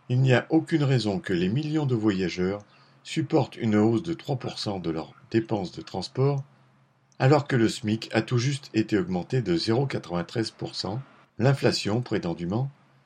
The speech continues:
ou que les salaires des ouvriers de Renault ou des salariés de la fonction publique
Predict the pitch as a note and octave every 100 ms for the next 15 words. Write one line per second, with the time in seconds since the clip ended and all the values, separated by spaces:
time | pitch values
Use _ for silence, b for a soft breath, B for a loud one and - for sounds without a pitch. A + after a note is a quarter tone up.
0 | b b b _ F3+ F3+ C#3+ A2+ A2 D3+
1 | C#3+ A#2+ G2 F#2+ A2+ G2+ G#2 G2+ F2 F2+
2 | A#2+ A2 F#2 b b _ A2 G2 G#2 -
3 | A#2 A2 A2 G2+ F2 E2+ - A#2 A#2 F#2+
4 | E2 E2 F#3+ -